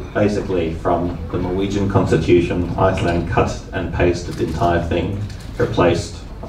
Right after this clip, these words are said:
Norway with I-, Iceland, and that was the original. This one, um, is written in plain English. It covers all the things that people were worried about, and it was heavily driven from, from a Facebook engagement.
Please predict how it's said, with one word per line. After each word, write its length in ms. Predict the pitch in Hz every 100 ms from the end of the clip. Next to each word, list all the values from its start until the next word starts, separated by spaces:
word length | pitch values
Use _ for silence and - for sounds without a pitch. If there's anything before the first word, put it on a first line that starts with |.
| - - -
Norway 520 | 90 90 92 92 92
with 180 | 85 80
I-, 300 | 85 90 82 -
Iceland, 540 | - - - 247 -
and 140 | - 180
that 120 | 175
was 220 | 180 170 -
the 140 | -
original. 420 | - - - - - - - - - - - - - - -
This 200 | 110 110
one, 440 | 110 90 87 87 -
um, 280 | 92 90 85
is 120 | 90
written 260 | 95 92 87
in 180 | 80 80
plain 300 | - 98 95
English. 500 | 95 110 - - - - - - - - - -
It 120 | - -
covers 280 | 95 95
all 140 | 98 104
the 100 | 95
things 260 | 92 90
that 180 | 87 80
people 380 | - 90 87 87
were 140 | 87
worried 320 | 90 90 90 90
about, 320 | - 123 - - - - - - - -
and 160 | 90
it 40 | 80
was 140 | 80
heavily 500 | - - 104 92 87
driven 460 | 85 85 85 85 - -
from, 260 | - 82 82 - - - -
from 160 | 95
a 100 | 87
Facebook 420 | - 90 - -
engagement. 540 | - - - - 117